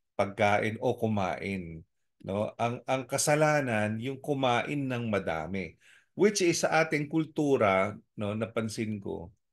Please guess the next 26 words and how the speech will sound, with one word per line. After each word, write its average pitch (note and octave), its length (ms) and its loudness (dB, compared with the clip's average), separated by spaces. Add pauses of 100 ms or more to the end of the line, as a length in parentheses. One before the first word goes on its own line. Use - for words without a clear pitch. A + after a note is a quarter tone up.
(440)
kumbaga, A#2 560 2
we A#2 180 0
don't D3 380 2
consider B2 760 2
it A#2 220 -2 (100)
as - 220 -6
a - 100 -2
sin A2 720 -4 (480)
kasi G#2+ 580 -2
culturally, A#2 1120 0 (560)
we C#3 160 0
are C3+ 240 4
people A#2 400 -2 (160)
who A#2 160 0
loves F#2 480 -4
to G2 160 -12
eat. G2 240 -10 (640)
It's C#3 240 2
okay, E3+ 480 2
no, A#2 160 -2
na, G#2 80 -2
magi-, G#2 320 -4
na, G2+ 400 -2
na F2+ 160 -4
we F#2 160 -4
love F#2 260 2